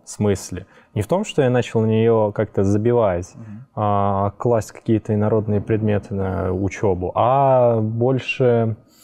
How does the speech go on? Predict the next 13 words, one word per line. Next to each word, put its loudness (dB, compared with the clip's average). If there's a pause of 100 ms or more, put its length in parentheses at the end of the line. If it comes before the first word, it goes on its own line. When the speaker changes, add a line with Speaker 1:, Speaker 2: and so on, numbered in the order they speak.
(800)
Speaker 1:
как -4
так -2
сказать, 0 (1080)
больше 2 (1900)
наслаждаться 0
другим. 2
То 2
есть -2
тогда 2
у 2
меня, 2 (160)
я 2
такой 0